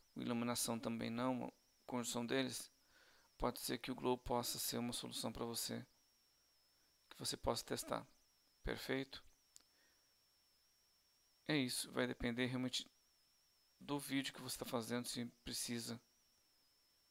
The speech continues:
se o glow se adapta melhor do que os outros dois filtros que eu já mostrei no canal.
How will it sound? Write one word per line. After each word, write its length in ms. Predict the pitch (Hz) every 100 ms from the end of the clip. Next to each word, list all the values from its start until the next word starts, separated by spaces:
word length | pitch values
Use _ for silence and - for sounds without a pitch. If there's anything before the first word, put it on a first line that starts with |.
| _ _ _ _ _ -
se 220 | - 127
o 100 | 113
glow 240 | 117 120
se 160 | 120 123
adapta 380 | 113 117 - 120
melhor 240 | 113 117
do 100 | 113
que 160 | - 117
os 140 | 117
outros 240 | 113 113
dois 420 | 117 117 113 - - _ _ _ _ _ _ _ _ _ _ _ _ _ _ _ _ _ _ _ _ _ _ _ -
filtros 360 | - 123 117 -
que 100 | 123
eu 60 |
já 120 | 117
mostrei 320 | 123 123 127 120
no 120 | 117
canal. 360 | 120 113 110